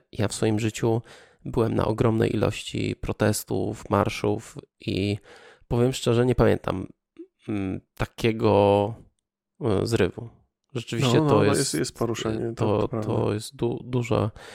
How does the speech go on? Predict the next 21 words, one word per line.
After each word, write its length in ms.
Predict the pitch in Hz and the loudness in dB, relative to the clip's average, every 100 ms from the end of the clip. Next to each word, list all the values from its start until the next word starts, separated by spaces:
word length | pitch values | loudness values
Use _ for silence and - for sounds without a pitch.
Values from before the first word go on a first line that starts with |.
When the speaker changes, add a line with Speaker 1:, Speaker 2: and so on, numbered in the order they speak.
| - - - | -20 -12 -2
Speaker 1:
duża 220 | 117 110 | 2 4
rzecz. 240 | 110 160 - - - | 4 2 0 -16 -10
Też 180 | - 160 | -2 -2
ciekawym 380 | - 135 147 135 | 0 0 2 4
dla 120 | 135 | 2
mnie 140 | 139 123 | 2 2
jest, 160 | 131 | 0
że, 240 | 123 123 120 - - - _ _ | 2 0 0 -6 -20 -20 _ _
em, 720 | - 117 110 110 110 110 110 - | 0 2 4 4 4 2 -2 0
problemem 420 | - 123 147 156 | 0 4 6 6
od 120 | 120 | 4
wielu, 220 | 120 160 | 4 6
wielu 260 | 131 139 127 | 6 8 8
lat 400 | 120 131 - - - - | 6 4 0 -6 -14 -12
wszelakiej 520 | - - 135 147 139 127 | -4 2 4 4 4 2
opozycji, 520 | - 123 127 120 - | 4 2 2 0 -2
nie 80 | 117 | 0
mówię 180 | 123 | 0
tylko 300 | 120 - 110 | 0 0 2
o 60 | 117 | 2
tej 340 | - 110 107 | 2 0 0